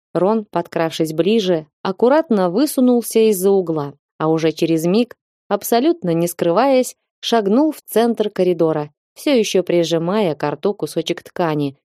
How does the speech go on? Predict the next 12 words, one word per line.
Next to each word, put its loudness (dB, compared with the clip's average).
что -2
фильтровало 0
пары, 0
не 4
давая 0
вдохнуть -2
отраву. -4
Стражники -2
сидели 0
прямо 2
на 0
полу, 0